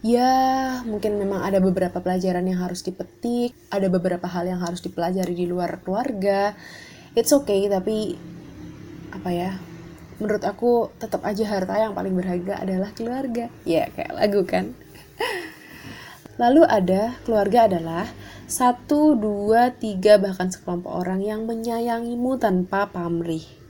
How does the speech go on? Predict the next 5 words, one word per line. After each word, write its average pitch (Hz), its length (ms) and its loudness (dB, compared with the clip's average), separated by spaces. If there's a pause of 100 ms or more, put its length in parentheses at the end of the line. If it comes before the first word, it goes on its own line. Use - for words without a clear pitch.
(320)
Itu - 160 -2
bener 180 320 2
banget 160 240 -6
sih. - 240 -12 (640)
Dan 190 560 0